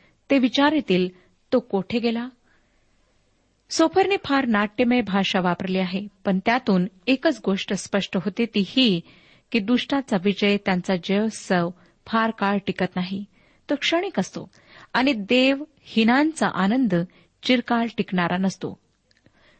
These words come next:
पुढे आठ ते दहा वचनात तो योबाला सांगतो, तो स्वप्नाप्रमाणे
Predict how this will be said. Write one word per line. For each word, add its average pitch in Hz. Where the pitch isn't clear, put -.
पुढे 262
आठ 254
ते 220
दहा 202
वचनात 202
तो 196
योबाला 196
सांगतो, 180
तो 320
स्वप्नाप्रमाणे 285